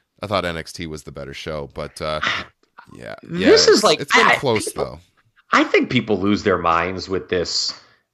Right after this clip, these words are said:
Speaker 2: you know, who won the week in the ratings, what show was better.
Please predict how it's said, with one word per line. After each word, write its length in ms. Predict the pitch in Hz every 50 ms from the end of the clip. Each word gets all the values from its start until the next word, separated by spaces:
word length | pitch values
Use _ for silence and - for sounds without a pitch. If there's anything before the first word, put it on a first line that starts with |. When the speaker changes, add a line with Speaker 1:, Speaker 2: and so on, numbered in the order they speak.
| _ _ _ _ _ _ _ _ _ _ _ _ -
Speaker 2:
you 120 | 113 104
know, 280 | 92 87 85 82 78 73 - - - - -
who 280 | - - 143 131 117 104
won 300 | 101 107 107 104 101 101
the 80 | 101
week 400 | 92 87 95 98 95 92 90 -
in 100 | 104 92
the 120 | 90 90 85
ratings, 580 | 87 92 90 90 90 92 90 90 90 85 80
what 180 | 85 90 - -
show 220 | - - 95 87
was 180 | 80 82 80 78
better. 480 | 80 85 82 82 82 82 - - -